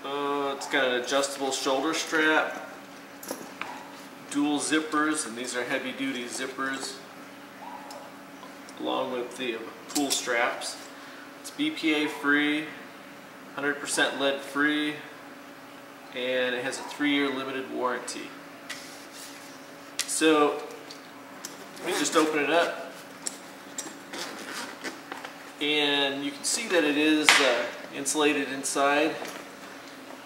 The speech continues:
It does not come with a cooler pack or an ice pack, but these are pretty inexpensive, and this is a large one, and it fits in flat on the bottom,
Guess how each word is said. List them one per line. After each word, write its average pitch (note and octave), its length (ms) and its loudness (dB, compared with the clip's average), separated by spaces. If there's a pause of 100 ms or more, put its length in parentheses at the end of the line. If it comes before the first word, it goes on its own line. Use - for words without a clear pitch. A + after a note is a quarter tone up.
(600)
It D3 160 -4
does D3+ 280 2
not F#3 240 10
come E3+ 340 4
with D#3 240 2
a B2 300 4
cooler D3+ 360 6
pack B2+ 520 4
or A#2+ 120 0
an A#2 80 -2
ice C3 380 2
pack, A#2+ 380 4 (960)
but B2+ 160 -8
these C3+ 180 2
are B2+ 80 0
pretty B2+ 300 -2
inexpensive, B2 720 -2
and B2 80 -4
this - 120 0
is - 80 -4
a A#2+ 60 -2
large A#2+ 440 4
one, C3 240 0
and A2 120 -4
it G#2+ 80 -6
fits - 380 -2
in B2+ 160 0
flat B2 560 2
on A#2 80 -4
the A2 60 -6
bottom, A#2+ 440 2